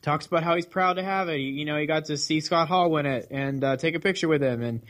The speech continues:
you know, he thanks his dad and, you know, all this kind of stuff. Miz interrupts. And, you know, so he wants, he wants a match one-on-one for the title.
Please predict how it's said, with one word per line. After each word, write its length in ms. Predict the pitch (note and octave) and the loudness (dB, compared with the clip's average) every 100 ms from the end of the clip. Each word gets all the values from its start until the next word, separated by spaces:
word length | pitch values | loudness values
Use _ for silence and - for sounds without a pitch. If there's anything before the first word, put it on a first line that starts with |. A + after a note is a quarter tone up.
| - - - | -18 -12 -2
you 140 | B2+ | 0
know, 160 | B2+ B2+ | 0 -2
he 280 | A#2+ C3+ B2+ | -4 -4 -2
thanks 260 | C3 C3+ C3+ | 0 0 0
his 140 | D3 | 0
dad 580 | D#3+ E3+ E3 D3+ C#3 A#2+ | 2 2 0 -2 -4 -6
and, 280 | A#2+ A#2+ C3 | -12 -14 -14
you 60 | |
know, 80 | B2 | -10
all 140 | C3 C3+ | -6 -4
this 120 | C3 | -4
kind 140 | C#3+ | -6
of 60 | B2+ | -4
stuff. 260 | - - | -4 -4
Miz 300 | C3 F3 G3+ F3+ | -2 2 2 2
interrupts. 680 | E3 C#3+ C3+ - - - - _ _ _ _ | 2 2 0 -2 -12 -14 -16 _ _ _ _
And, 760 | B2 B2 A#2+ A#2+ A#2+ A#2 A2+ - | -4 -2 -2 -2 -4 -6 -8 -12
you 140 | C3+ C3 | -6 -2
know, 440 | B2 A#2+ A#2 A2 | 0 0 0 -2
so 260 | - - B2 | -2 -2 0
he 140 | D3+ | 2
wants, 220 | E3+ D#3+ | 2 2
he 220 | E3 D3 E3 | -2 0 2
wants 240 | E3+ D#3+ | 2 2
a 40 | |
match 380 | D#3 D3+ D3+ - | 0 0 -2 -4
one-on-one 420 | D3 D3+ D#3 E3 E3 | -4 0 0 0 -2
for 100 | D#3 | -4
the 80 | |
title. 480 | C#3+ C#3+ B2 A2+ G#2 | -2 0 0 -2 -6